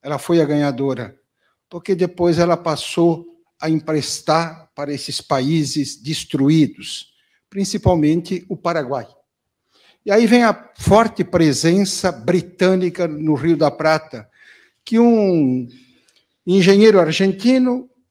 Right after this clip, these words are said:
Raul Scalabrini Ortiz, tem um livro, né, Presença Britânica no Rio da Prata, que faz parte da coleção Pátria Grande.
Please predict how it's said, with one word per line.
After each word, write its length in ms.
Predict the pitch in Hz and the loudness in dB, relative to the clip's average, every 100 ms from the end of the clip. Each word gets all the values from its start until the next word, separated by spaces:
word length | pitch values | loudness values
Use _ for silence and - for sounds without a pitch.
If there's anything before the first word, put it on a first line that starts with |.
| _ | _
Raul 400 | 147 180 208 240 | 0 4 4 2
Scalabrini 600 | 180 - 180 160 180 190 | -2 -2 0 0 0 0
Ortiz, 720 | 175 165 - 196 202 - - _ | -2 -6 -12 -12 -12 -14 -18 _
tem 80 | 208 | -4
um 220 | 190 190 | -2 -2
livro, 520 | 170 175 139 127 120 - - | -2 -2 -4 -6 -10 -16 -20
né, 160 | - 151 _ _ | -20 -20 _ _
Presença 540 | - 156 135 185 180 151 | -8 -6 -2 -2 -2 -4
Britânica 640 | 139 143 - 175 165 165 | -6 -6 0 0 0 0
no 100 | 147 | -2
Rio 200 | 135 170 | 0 0
da 120 | 156 | 0
Prata, 380 | 139 160 185 185 | 0 2 0 -2
que 120 | 180 | -10
faz 300 | 160 175 160 | -6 -4 -4
parte 500 | - - 170 170 - | -6 0 0 0 -6
da 140 | 151 143 | -6 -6
coleção 720 | - 139 131 - 165 165 160 _ _ _ _ - | -4 -6 -6 -6 -4 -4 -4 _ _ _ _ -4
Pátria 380 | 165 156 160 135 | -2 0 -2 -2
Grande. 680 | 127 131 131 101 - - | 0 -2 -2 -4 -10 -20